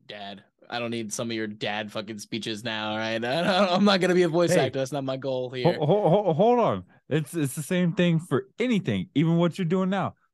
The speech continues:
Speaker 2: The motivational speeches.
Speaker 1: That's true. I guess. I don't know. It seems weird.
Speaker 2: To look at it like
Speaker 1: Yeah.
Speaker 2: that because it's true.
Speaker 1: Yeah,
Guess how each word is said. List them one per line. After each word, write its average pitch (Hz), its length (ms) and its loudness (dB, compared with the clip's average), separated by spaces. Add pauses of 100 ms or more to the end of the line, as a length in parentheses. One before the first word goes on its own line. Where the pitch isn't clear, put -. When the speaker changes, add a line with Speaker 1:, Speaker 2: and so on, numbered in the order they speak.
(140)
Speaker 2:
The 131 140 0
motivational 151 720 -2
speeches. - 680 -8 (1300)
Speaker 1:
That's 120 220 -12
true. 107 260 -8 (1040)
I 233 120 -2
guess. 147 680 -2
I 190 120 0
don't 175 120 2
know. 143 340 2
It 156 220 -2
seems 143 320 -2
weird. 113 380 -4 (1000)
Speaker 2:
To 143 120 2
look 131 260 2
at 139 140 2
it 127 60 2
like 120 200 0
Speaker 1:
Yeah. 104 60 -8 (140)
Speaker 2:
that 131 60 -6
because 117 600 -4 (640)
it's 131 260 -2
true. 180 440 -2 (840)
Speaker 1:
Yeah, 110 200 -6